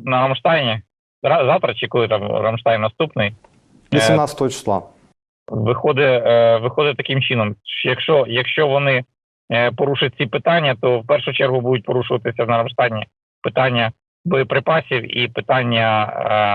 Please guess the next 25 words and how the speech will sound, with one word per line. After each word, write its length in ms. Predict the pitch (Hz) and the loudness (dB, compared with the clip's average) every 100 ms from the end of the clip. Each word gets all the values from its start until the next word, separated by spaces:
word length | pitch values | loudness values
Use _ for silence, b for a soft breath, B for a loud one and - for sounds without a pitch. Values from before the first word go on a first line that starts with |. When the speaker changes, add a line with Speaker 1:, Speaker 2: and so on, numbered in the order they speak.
| 98 101 | -2 -6
Speaker 1:
е, 40 | - - | -10 -4
П 80 | 113 | 0
В 80 | |
О. 180 | 107 95 - _ _ _ _ _ _ _ - | 2 0 -4 _ _ _ _ _ _ _ -6
Можливо, 380 | 120 165 160 131 | 0 2 2 2
це 80 | 143 | 0
якраз 260 | 131 147 143 | 2 0 0
один 240 | 127 131 | 0 0
з 40 | 113 | 0
моментів, 540 | 127 135 143 123 104 120 | 0 0 0 -2 -4 2
е, 180 | 110 | 2
посилення 500 | 101 - 139 123 120 | 2 -2 0 2 2
П 100 | 117 | 0
В 80 | 120 | 2
О 160 | 135 127 | 4 2
на 200 | 117 110 | 2 0
південному 500 | - 110 123 113 107 | -2 -2 0 0 0
напрямку. 540 | 104 - 104 107 - _ _ - | -2 -2 -6 -12 -18 _ _ -4
Speaker 2:
Ви 120 | 151 | 0
згадали 480 | 160 165 165 160 151 | 2 0 2 2 2
за 180 | 131 139 | 0 -2
саміт 440 | - 147 135 113 | 0 0 0 -2
з 60 | 120 | -4
африканськими 640 | 117 139 143 139 151 147 | -4 -2 -2 -2 -2 -2
країнами, 640 | 143 165 226 285 196 170 | 0 0 2 0 0 0